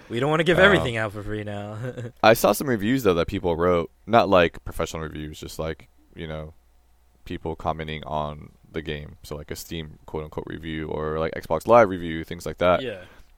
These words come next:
Speaker 2: And people have said that, like, "Oh, you know, I started with Battle Royale and then I bought the P V E version 'cause I thought it'd be, like, more of the same or whatever." And then they're like, "It's not, like, it's so terrible. I can't believe I spent money on this." So, like, it's funny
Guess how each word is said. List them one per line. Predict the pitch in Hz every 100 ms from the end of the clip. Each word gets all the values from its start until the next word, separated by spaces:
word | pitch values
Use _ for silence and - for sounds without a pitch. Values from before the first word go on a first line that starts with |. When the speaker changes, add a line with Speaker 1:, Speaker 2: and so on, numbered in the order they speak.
| _
Speaker 2:
And | 98
people | 107 98 90
have | 80
said | 92 85
that, | 82
like, | 82 -
"Oh, | 131 123
you | 98 98
know, | 95
I |
started | 90 101 95
with | 85
Battle | 90 87
Royale | 87 90 90 87
and | 85
then | 85
I | 85
bought | 80 87 85 82 - _ _ _ _ _ -
the | -
P | 85 95
V | 85
E | 113
version | 92 87 87 85
'cause | 85
I | 85
thought | 104 101 92
it'd | 80
be, | 87 87
like, | 80 80
more | 90 85
of |
the | 80
same | - 95 95 87
or | 82
whatever." | 82 82 82 82
And | 82
then | 82
they're | 82
like, | 82
"It's | 90 95
not, | 113 110 - -
like, | 85 82
it's | -
so | 107
terrible. | 107 98 90 87 87
I |
can't | 90 90
believe | 90
I | 87
spent | - 87
money | 92 87
on | 87
this." | 85 82
So, | 92
like, | 90 87
it's | 85 -
funny | 113 131 104